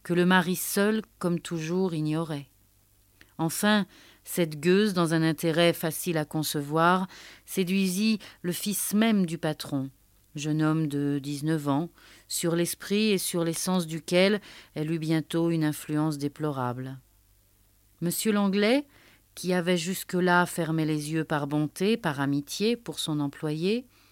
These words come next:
ressentit en voyant son fils entre les mains, je devrais dire entre les bras, de cette dangereuse créature, une colère bien légitime. Il eut le tort d'appeler immédiatement Lougère et de lui parler sous le coup de son indignation paternelle.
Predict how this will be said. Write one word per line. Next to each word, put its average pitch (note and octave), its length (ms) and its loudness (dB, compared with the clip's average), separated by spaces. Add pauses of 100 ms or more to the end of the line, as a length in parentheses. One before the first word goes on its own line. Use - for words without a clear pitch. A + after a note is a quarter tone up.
(440)
ressentit A#3 600 2
en F3+ 80 4
voyant F#3 340 4
son F#3 220 0
fils A#3 340 0
entre F3 260 0
les F3 120 4
mains, F#3+ 220 6 (360)
je - 140 -8
devrais C#3+ 320 -4
dire E3 240 0
entre D3+ 300 -2
les D3 120 0
bras, E3+ 340 6 (260)
de D#3+ 140 -2
cette D3+ 260 -4
dangereuse G3 460 2
créature, G3+ 600 0
une F#3 140 4
colère G#3+ 400 6 (260)
bien A#3 280 6
légitime. D3 760 0 (760)
Il F#3+ 160 2
eut G#3+ 80 4
le G3 80 -2
tort A#3+ 300 8
d'appeler G3 300 4
immédiatement G3 600 4
Lougère D#3+ 420 2
et F3+ 60 4
de F3+ 80 -2
lui G3+ 100 2
parler A#3+ 520 6
sous - 260 0
le G3+ 80 0
coup B3 160 -2
de B3 60 -2
son G3+ 160 2
indignation F3+ 640 2
paternelle. D3 680 -2